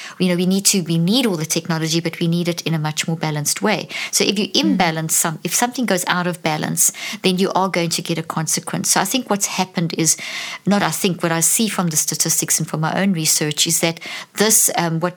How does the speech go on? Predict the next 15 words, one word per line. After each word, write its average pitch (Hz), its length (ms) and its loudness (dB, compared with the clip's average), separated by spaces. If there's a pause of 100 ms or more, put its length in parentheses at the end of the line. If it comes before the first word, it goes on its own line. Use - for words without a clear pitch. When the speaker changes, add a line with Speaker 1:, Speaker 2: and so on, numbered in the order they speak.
Speaker 1:
th-, - 160 -4
this 196 200 2
reversal 170 380 0
of 165 100 -4
trends, 165 260 0
people 185 280 -2
dying 156 260 -2
younger 190 480 2 (220)
from, - 200 -4 (100)
i-, 185 240 0
with 190 160 2
the 208 60 2
advances 196 500 2
in 170 80 0
technology, 170 680 0